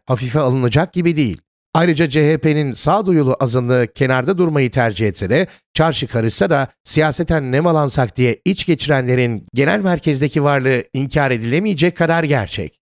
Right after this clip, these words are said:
Muhalefet açısından ana sorun şurada. Altılı Masa'nın yarattığı kısa dalga heyecanın çekim gücü gün be gün azalıyor.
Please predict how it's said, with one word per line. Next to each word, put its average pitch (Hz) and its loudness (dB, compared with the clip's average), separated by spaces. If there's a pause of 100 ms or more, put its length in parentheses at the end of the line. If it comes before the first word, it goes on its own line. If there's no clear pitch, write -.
(360)
Muhalefet 185 2
açısından 156 0
ana 165 2
sorun 160 0
şurada. 139 -2 (300)
Altılı 143 0
Masa'nın 120 -2
yarattığı 117 0
kısa - 0
dalga 151 2
heyecanın 127 0 (140)
çekim 220 -2
gücü 131 2 (220)
gün 190 0
be 175 2
gün 156 -2
azalıyor. 107 -2